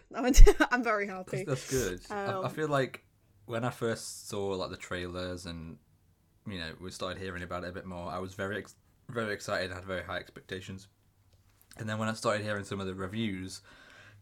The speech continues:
Speaker 2: 'cause it seems to have been a very divisive film, um,
Speaker 1: Oh, yeah.
Speaker 2: then that kind of lowered my expectations a little bit, and then it actually, I did, I did really enjoy it, so.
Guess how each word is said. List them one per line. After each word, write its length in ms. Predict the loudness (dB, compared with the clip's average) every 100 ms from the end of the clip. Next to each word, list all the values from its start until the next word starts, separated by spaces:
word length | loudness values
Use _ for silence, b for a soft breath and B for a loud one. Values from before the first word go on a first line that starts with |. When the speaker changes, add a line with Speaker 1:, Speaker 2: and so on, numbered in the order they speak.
| -12
Speaker 2:
'cause 160 | -10 -8
it 100 | -6
seems 300 | -2 0 2
to 80 | 0
have 80 | 0
been 120 | -2
a 60 |
very 220 | -2 -2 -2
divisive 560 | -2 -2 -2 -4 -10 -8
film, 380 | -8 -8 -12 -18 B B B B
um, 300 | -6 -4 -2
Speaker 1:
Oh, 120 | -4
yeah. 400 | -4 -8 -8 -10 -14 -20 _ _ _ _ _ -20 -20 _ -18
Speaker 2:
then 320 | -6 -4 -4 -4
that 160 | -4
kind 140 | -4 -8
of 120 | -4
lowered 260 | -2 -2 0
my 100 | -4
expectations 580 | -6 -12 -10 -10 -10 -10
a 40 |
little 200 | -10 -12
bit, 240 | -10 -10 -10 -14
and 100 | -12
then 120 | -10
it 100 | -8
actually, 340 | -10 -10 -10
I 60 | -10
did, 220 | -10 -12 -12
I 80 |
did 220 | -10 -12 -14 -20 -20
really 180 | -18 -18
enjoy 180 | -16 -16
it, 200 | -16 -18
so. 180 | -18